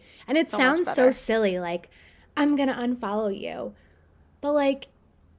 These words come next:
Speaker 1: it does make a difference when, like,
Speaker 2: Right.
Speaker 1: that person that triggers you isn't popping up on your page every day. And you know that, like,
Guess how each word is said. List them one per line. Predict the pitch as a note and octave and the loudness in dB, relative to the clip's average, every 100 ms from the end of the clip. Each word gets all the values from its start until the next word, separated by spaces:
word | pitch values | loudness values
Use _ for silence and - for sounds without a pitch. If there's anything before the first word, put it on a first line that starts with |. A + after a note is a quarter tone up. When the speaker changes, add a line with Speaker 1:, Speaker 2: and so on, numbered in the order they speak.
| - | -8
Speaker 1:
it | B3 - | -6 0
does | A#3+ B3 B3 | 2 4 4
make | B3+ B3 | 2 2
a | |
difference | A3+ B3+ - F#3 G#3 G3+ | -2 -4 -6 -10 -10 -8
when, | G#3+ G#3 | -4 0
like, | G3+ F#3+ F#3+ | 0 -2 -4
Speaker 2:
Right. | G#3+ F#3+ | -4 -2
Speaker 1:
that | G#3+ G3+ | 0 -2
person | - B3 C4 - G#3 G3+ | -2 -2 0 0 0 0
that | F#3+ F#3+ | -2 -4
triggers | - G#3+ G#3+ A#3 | -4 -2 -2 -2
you | A#3 C4 C4 C4+ C#4 - _ _ | 2 2 2 0 -4 -14 _ _
isn't | A#3+ A3+ A#3 G#3+ G#3 - | 0 2 2 0 -2 -8
popping | - G#3 A3 G#3 | -4 -2 0 0
up | G#3 | 0
on | G3 F#3+ | -2 -6
your | F#3+ | -6
page | F#3+ G3 F#3+ F#3 | -8 -8 -8 -10
every | - G3 G3 F#3 | -12 -12 -10 -10
day. | F3+ D#3+ E3+ G#3 G#3 - - _ | -10 -10 -6 -6 -8 -18 -20 _
And | G#3 G#3 | 0 4
you | G#3+ G#3+ | 6 4
know | G3 G3 G3 | 2 2 0
that, | F#3 E3 | 0 -2
like, | F#3 F3 F3 - | -4 -4 -4 -6